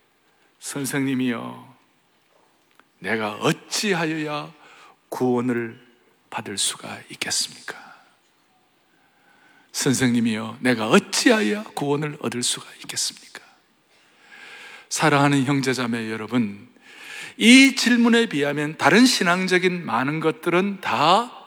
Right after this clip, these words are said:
덜 중요한 것들이에요. 여러분, 다른 신앙의 덜 중요한 것들에 우리의 인생이 낭비되지 말게 하여 주시옵시고, "선생이여, 주님이여, 내가 어찌하면 구원을 얻을 수가 있겠습니까?"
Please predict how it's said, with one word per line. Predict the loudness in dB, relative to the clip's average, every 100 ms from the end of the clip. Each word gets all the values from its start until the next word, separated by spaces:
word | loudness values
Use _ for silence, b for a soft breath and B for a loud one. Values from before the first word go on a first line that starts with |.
| -10
덜 | -6 -4
중요한 | -4 -4 -4 -4
것들이에요. | -6 -12 -18 -18 -20 -20 -20 _ _ _ _ _ _ _ _ B B B B B
여러분, | 10 12 10
다른 | 10 10 10
신앙의 | 10 10 10 10 12
덜 | 12 12 12
중요한 | 10 8 8 10
것들에 | 8 8 8
우리의 | 8 10 10
인생이 | 8 8 8 8
낭비되지 | 8 8 8 10 10
말게 | 10 10 12
하여 | 12 12 12
주시옵시고, | 8 8 10 8 6 2 0 -6 -12 -16 B B B B B B
"선생이여, | 2 10 10 12 12 12 12 12 12 8
주님이여, | 8 10 12 12 12 12
내가 | 12 12 12 12
어찌하면 | 12 8 -4 4 10 12 12 8
구원을 | 10 10 10 8
얻을 | 4 2
수가 | 2 0
있겠습니까?" | 0 -2 -2 -6 -8 -10